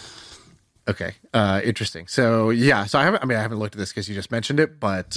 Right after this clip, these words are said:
um, but yeah, there's a bunch of these right now that are like this.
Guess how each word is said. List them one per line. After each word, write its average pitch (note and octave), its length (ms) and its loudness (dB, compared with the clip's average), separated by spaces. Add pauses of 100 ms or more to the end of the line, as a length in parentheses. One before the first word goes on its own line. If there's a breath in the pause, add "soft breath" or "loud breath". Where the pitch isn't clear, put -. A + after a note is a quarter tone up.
um, G#2 400 -4
but C#3+ 120 4
yeah, C3+ 160 6
there's D#3 160 6
a - 40 4
bunch D3 220 4
of D3 80 2
these B2 160 0
right G#2+ 180 -2
now G#2 220 -4
that G2+ 160 -4
are G2 100 -4
like G2 280 -4
this. C#3 340 -2